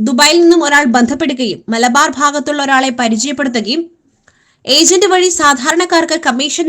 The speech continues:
നൽകി വാടകയ്ക്കെടുത്ത് ബാങ്ക് അക്കൗണ്ടുകളും സിം കാർഡുകളും എ ടി എം കാർഡുകളും സ്ഥിരമായി എത്തിച്ചു നൽകുകയും ചെയ്യുന്നുണ്ട്.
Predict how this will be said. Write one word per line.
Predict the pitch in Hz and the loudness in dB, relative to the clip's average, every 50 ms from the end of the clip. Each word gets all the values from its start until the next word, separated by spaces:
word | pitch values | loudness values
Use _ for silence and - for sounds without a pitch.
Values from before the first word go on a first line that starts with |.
| 330 | 0
നൽകി | 302 294 247 226 277 370 359 - - - _ _ - 226 | 0 0 -2 -2 -2 -4 -4 -6 -10 -20 _ _ 0 2
വാടകയ്ക്കെടുത്ത് | 269 269 277 285 311 339 339 381 349 370 349 302 - - 233 175 - - _ _ _ _ _ 214 202 226 | 4 6 6 4 2 0 -2 -4 -4 -2 -2 -2 -2 -2 -4 -4 -4 -8 _ _ _ _ _ -4 0 2
ബാങ്ക് | 262 277 311 339 359 | 2 2 2 2 0
അക്കൗണ്ടുകളും | 339 349 349 339 339 320 330 330 311 320 330 339 - | 0 0 2 2 2 2 0 0 0 0 0 0 0
സിം | - 330 330 339 339 | 0 0 0 0 2
കാർഡുകളും | 370 339 302 294 277 269 269 - - 269 | 0 0 0 0 -2 -4 -4 -2 0 0
എ | 320 339 339 | 0 0 0
ടി | 381 403 | 0 0
എം | 392 370 339 | 0 0 0
കാർഡുകളും | 320 294 262 233 233 226 185 - - - | 0 0 2 2 0 0 -2 -2 -4 -8
സ്ഥിരമായി | - - 302 302 339 370 359 349 330 302 285 | -8 -6 -4 -2 0 0 0 0 0 -2 -4
എത്തിച്ചു | 240 285 254 - - 262 254 | -4 -4 -4 -4 -2 -2 -2
നൽകുകയും | 233 233 220 220 214 196 190 - - 170 - | -2 -2 -2 -2 -4 -4 -4 -6 -6 -8 -6
ചെയ്യുന്നുണ്ട്. | - 269 240 233 208 185 175 165 - | -4 -2 -2 -2 -2 -4 -6 -6 -8